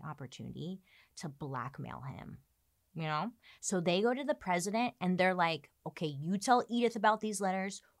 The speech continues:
or we're gonna tell Edith." Either way, they know that she's probably gonna be pissed and leave.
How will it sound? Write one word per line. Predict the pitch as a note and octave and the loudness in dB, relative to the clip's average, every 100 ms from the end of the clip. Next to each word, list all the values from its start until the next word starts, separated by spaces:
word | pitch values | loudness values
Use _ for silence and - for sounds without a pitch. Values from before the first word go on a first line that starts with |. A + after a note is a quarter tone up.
| - | 0
or | E3+ | 2
we're | D#3+ D#3 E3+ F#3+ F3+ | 2 0 4 6 6
gonna | D#3+ C#3+ | 2 -2
tell | D#3+ D3 B2 | -6 -6 -6
Edith." | C#3 G#2+ C#2+ - - _ _ _ _ _ _ _ - | -8 -8 -10 -14 -20 _ _ _ _ _ _ _ -2
Either | G#3 A3 C#4 | 2 4 2
way, | E3 F2+ E3 F3 | 2 0 -4 -10
they | D#3+ F3 | -4 -2
know | E3 D3+ | 0 -2
that | E3+ | -4
she's | - - | -8 -8
probably | - C3+ D3 | -4 -4 -4
gonna | C#3 C#3+ | -8 -8
be | C3 - | -10 -8
pissed | B3+ D#3+ G#2+ - | -4 -2 -4 -8
and | C3+ | -6
leave. | D3 G#3+ - - | -4 -4 -6 -14